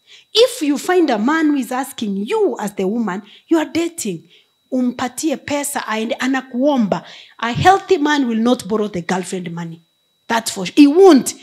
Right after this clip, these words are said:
He will borrow from M-Shwari, from the bank, or from his guy friends. That's true. Because he wants to show that he can take care of you. So if this creature, this person borrows money,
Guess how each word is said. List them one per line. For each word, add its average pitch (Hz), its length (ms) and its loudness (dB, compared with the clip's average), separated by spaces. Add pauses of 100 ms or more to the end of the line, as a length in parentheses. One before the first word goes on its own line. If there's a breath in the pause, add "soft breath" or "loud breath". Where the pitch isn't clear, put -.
(200 loud breath)
He - 120 -8
will 202 160 0
borrow 262 260 -2
from 220 300 -4
M-Shwari, 311 560 0 (240 loud breath)
from 185 320 0
the 185 100 -4
bank, 302 340 -2
or 214 120 -2
from 196 240 -4
his 190 180 -4
guy 226 240 2
friends. 175 560 -6 (280 soft breath)
That's 330 360 2
true. 180 240 -4 (260 loud breath)
Because 330 400 0
he 269 60 -2
wants 262 380 -2
to 214 140 -6
show 262 240 -4
that 196 140 -8
he 185 100 -8
can 180 220 -8
take - 300 -6
care 190 140 -8
of 175 200 -12
you. 170 200 -18 (240 soft breath)
So - 240 -10 (260 loud breath)
if 359 300 4
this 339 180 0
creature, 254 580 -4
this 262 200 -6
person 208 500 -4
borrows 214 420 0
money, 190 460 0